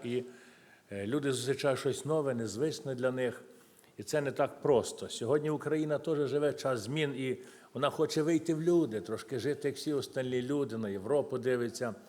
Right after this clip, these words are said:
що вроді би люди живуть, от, е, і хоче жити так, як і навіть такий банер висить, е, «Святкуймо Різдво зі світом». Бачили, да? Будемо святкувати Різдво зі світом. Тобто, як весь остальний світ, за виключенням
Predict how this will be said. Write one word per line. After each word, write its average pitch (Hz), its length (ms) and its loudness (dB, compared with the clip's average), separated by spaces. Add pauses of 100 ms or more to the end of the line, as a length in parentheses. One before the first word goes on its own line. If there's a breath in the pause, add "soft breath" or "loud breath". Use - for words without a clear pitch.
(540 loud breath)
що 98 120 -8
вроді 107 280 -2
би 113 140 -2
люди 120 300 0
живуть, 123 580 0 (220)
от, 113 360 -2
е, 113 240 0 (400 loud breath)
і 104 340 -2
хоче 143 300 0
жити 147 260 0
так, 151 180 0
як 147 160 0
і 127 60 -2
навіть 117 340 -2
такий 120 280 -6
банер 110 640 -2
висить, 127 500 -2 (600 loud breath)
е, 98 80 -4
«Святкуймо 131 720 0
Різдво 113 460 2
зі 123 140 -2
світом». 82 520 -8 (200)
Бачили, 104 460 -2
да? 98 120 -8 (640 loud breath)
Будемо 120 340 2
святкувати 110 720 0
Різдво 101 420 0
зі 104 140 -4
світом. 101 420 -4 (460 loud breath)
Тобто, 107 200 -2
як 120 160 -2
весь 139 200 4
остальний 135 540 2
світ, 127 380 0
за 110 140 4
виключенням 127 720 2